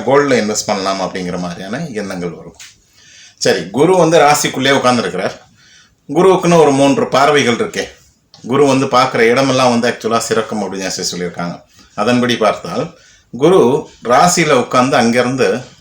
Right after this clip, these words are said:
ஐந்தாம் இடத்தை பார்க்கிறார், ராசிக்கு ஐந்தாம் இடத்தை பார்க்கிறார், ஏழாம் இடத்தை பார்க்கிறார், ஒன்பதாம் இடத்தை பார்க்கிறார். So, ஐந்தாம் இடத்தை பார்க்கறதுனால என்ன? புத்திரஸ்தானம். So, புத்திர வரம் வேண்டி நிறைய பேர் வந்து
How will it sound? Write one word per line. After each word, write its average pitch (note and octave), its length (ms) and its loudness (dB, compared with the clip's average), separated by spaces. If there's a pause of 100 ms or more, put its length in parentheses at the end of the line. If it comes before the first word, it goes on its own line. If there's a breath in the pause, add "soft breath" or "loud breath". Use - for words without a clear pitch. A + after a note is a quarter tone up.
(220 loud breath)
ஐந்தாம் C#3+ 300 2
இடத்தை A2 220 -2
பார்க்கிறார், F#2 500 -4
ராசிக்கு A#2+ 380 -4 (120)
ஐந்தாம் G#2 260 -4
இடத்தை F2+ 200 -8
பார்க்கிறார், F#2 420 -10 (880 loud breath)
ஏழாம் D#3+ 280 6
இடத்தை A2+ 200 0
பார்க்கிறார், G2 500 -4
ஒன்பதாம் G#2 360 -2
இடத்தை F2+ 200 -8
பார்க்கிறார். F2 420 -10 (1300 soft breath)
So, - 60 0 (140)
ஐந்தாம் F#3 320 4
இடத்தை D#3 180 2 (100)
பார்க்கறதுனால B2 520 2 (100)
என்ன? G2 120 -6 (540)
புத்திரஸ்தானம். A2+ 800 -2 (1300 soft breath)
So, D#3 80 2 (140)
புத்திர F#3 340 0 (440)
வரம் C#3+ 280 4
வேண்டி C3+ 420 2 (180)
நிறைய A#2 340 2
பேர் B2+ 220 2
வந்து A2+ 200 2